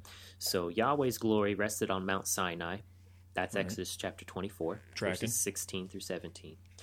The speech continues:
Speaker 1: Yahweh's glory filled the tabernacle. That's Exodus chapter forty,
Speaker 2: Mm-hmm.
Speaker 1: verses thirty-four and thirty-five. Yahweh's glory rested and filled the Temple of Solomon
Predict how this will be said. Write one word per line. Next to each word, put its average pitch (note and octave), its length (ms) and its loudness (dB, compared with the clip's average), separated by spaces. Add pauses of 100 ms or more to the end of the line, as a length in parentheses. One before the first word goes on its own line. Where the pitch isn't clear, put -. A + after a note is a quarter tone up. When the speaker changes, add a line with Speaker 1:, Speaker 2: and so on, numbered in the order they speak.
(340)
Speaker 1:
Yahweh's C#3 580 8
glory G#2+ 440 6
filled C3 760 4
the A#2+ 80 0
tabernacle. A2+ 920 4 (220)
That's G2 240 0
Exodus F#2 400 -4
chapter G2 300 -6
forty, A#2+ 560 -2 (180)
Speaker 2:
Mm-hmm. G#2+ 100 -2
Speaker 1:
verses F#2+ 360 -2
thirty-four F2+ 580 -2 (320)
and E2+ 180 -8
thirty-five. E2+ 520 -6 (840)
Yahweh's C3 680 6
glory A2+ 680 6 (640)
rested A2+ 760 4
and G2 260 -4
filled A#2 680 4
the G2 80 4
Temple A#2+ 400 0
of A#2 80 0
Solomon C3 640 0